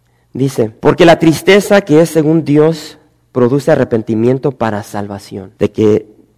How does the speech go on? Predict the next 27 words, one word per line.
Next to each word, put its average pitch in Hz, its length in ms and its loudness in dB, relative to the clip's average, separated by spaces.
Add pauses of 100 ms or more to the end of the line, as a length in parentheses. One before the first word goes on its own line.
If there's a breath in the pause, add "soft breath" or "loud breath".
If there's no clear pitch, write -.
(180)
no 127 300 2
hay 139 160 2
que 131 160 -4
arrepentirse, 117 680 -4 (400)
pero 120 200 2
la 120 140 2
tristeza 143 400 -6
del 135 140 -2
mundo 147 380 -2
produce 113 400 -6
muerte. 104 560 -10
Hermanos, 127 260 -6
cuando 120 240 -6
hay 135 140 0
un 175 100 0
arrepentimiento 113 720 -6
genuino, 104 520 -8 (1000)
va 104 60 -4
a - 20 -4
haber 107 140 -8
cambios, 98 500 -8 (800)
y - 80 -14
va 107 80 -6
a - 20 -6
haber 113 140 -10
cambios 117 340 -4
radicales. 101 680 -10